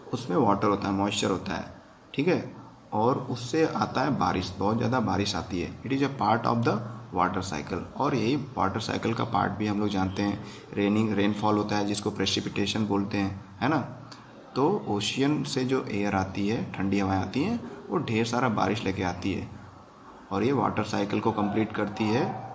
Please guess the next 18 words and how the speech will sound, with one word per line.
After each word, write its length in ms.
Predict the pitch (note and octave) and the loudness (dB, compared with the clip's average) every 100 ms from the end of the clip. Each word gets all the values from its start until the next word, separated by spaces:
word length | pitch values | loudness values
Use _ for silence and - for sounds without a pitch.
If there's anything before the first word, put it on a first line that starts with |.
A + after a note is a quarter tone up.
| - - | -12 -8
जिससे 460 | G2 F#2+ - D#3 - | -4 0 2 2 0
पीने 480 | - - G#2 G2+ G2+ | -4 -4 0 2 2
का 120 | G#2 | 2
पानी 380 | G2 G2 A2 A2+ - - - - | 2 2 2 0 -4 -10 -10 -2
वाला 260 | G2+ G#2+ A2+ | 2 2 2
भी 140 | A2+ | 2
problem 380 | A#2 A2+ A#2 A#2+ | 4 4 4 2
solve 260 | A#2 A2+ | 2 2
होता 220 | G#2+ G#2+ G2+ | 2 0 -2
है। 100 | G2+ | -2
और 380 | - A#2 B2 | -4 0 0
क्या 180 | C3 C3 | 2 0
है, 320 | C3 C#3 - - - - | 0 -2 -6 -8 -8 -4
the 100 | G2+ | 0
monsoon 360 | G2+ G#2 D3 | 2 2 0
winds 400 | D3+ C3 C#3 D3 C#3+ - - - - - | 2 2 4 4 0 -4 -10 -12 -12 -4
carry 220 | G#2 A2 B2 | 0 2 4
water 360 | A2 G#2+ C#3+ | 4 4 2